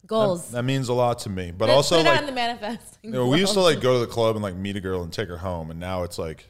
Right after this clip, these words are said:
Speaker 2: no. We're
Speaker 1: So
Speaker 2: like
Speaker 1: you've taken home strippers or just girls in the club?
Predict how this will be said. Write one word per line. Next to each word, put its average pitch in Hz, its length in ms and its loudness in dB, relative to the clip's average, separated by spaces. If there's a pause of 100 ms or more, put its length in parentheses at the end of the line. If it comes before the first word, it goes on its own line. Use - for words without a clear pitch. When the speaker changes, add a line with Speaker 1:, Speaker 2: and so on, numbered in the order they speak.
(200)
Speaker 2:
no. 85 220 -8
We're 82 200 -10
Speaker 1:
So 87 80 -8
Speaker 2:
like 202 120 -2
Speaker 1:
you've 214 160 -8
taken 233 240 -4
home 202 160 -6
strippers 247 480 -6
or 208 80 -8
just 185 220 -10
girls 185 200 -6
in 180 60 -10
the 170 80 -12
club? 170 340 -10